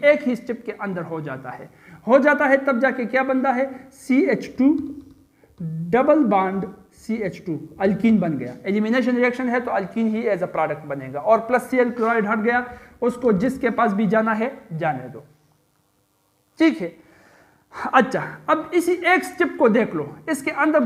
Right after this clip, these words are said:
दो molecules involve है, Base भी attack कर रहा है और substrate भी इन्वॉल्व है। एक स्टेप के अंदर दो molecule involve है, red determining स्टेप के अंदर दो molecule involve है, तो this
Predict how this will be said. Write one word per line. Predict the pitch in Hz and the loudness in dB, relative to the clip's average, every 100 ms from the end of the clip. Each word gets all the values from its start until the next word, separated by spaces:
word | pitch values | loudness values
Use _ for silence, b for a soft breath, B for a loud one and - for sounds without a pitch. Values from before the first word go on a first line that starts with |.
| 208 | 4
दो | 311 359 | 4 6
molecules | 311 233 196 247 214 | 6 4 2 2 2
involve | 214 190 170 147 | 0 -2 -2 -4
है, | - 135 - - _ _ _ _ _ _ _ _ _ _ _ _ _ _ _ _ _ _ _ _ _ _ _ _ - | -12 -18 -20 -20 _ _ _ _ _ _ _ _ _ _ _ _ _ _ _ _ _ _ _ _ _ _ _ _ -6
Base | 170 208 233 | 2 4 4
भी | 220 277 | 6 4
attack | 269 277 277 | 6 2 0
कर | 277 | 0
रहा | 269 254 | 0 0
है | 247 311 - b b b | 0 -4 -10 b b b
और | 220 214 | -6 -2
substrate | 226 202 - 269 269 | -4 -2 4 4 4
भी | 269 294 294 285 | 4 4 2 -2
इन्वॉल्व | 220 220 240 247 208 | 0 2 4 2 2
है। | 240 269 269 | 0 0 2
एक | 277 277 | 2 2
स्टेप | 269 - 262 - | -4 -8 -8 -6
के | 247 | -6
अंदर | 233 233 202 196 190 170 180 - - b b b b | -6 -4 -6 -4 -4 -2 -2 -6 -18 b b b b
दो | 160 156 294 349 | -4 4 6 6
molecule | 349 320 294 - 294 277 | 6 6 4 2 2 4
involve | 262 262 269 220 | 2 2 2 0
है, | 240 233 190 | 0 -2 -2
red | 226 262 | 0 0
determining | 240 254 247 247 254 247 | 0 -2 -2 0 0 -2
स्टेप | - 262 - | -2 -6 -4
के | 240 | -4
अंदर | 233 220 | -2 0
दो | 185 185 311 | 2 4 6
molecule | 320 294 262 285 262 | 6 4 2 2 2
involve | 247 254 254 214 | 0 0 0 -2
है, | 240 254 B B B - | -4 -6 B B B -4
तो | 202 | -2
this | 262 | 0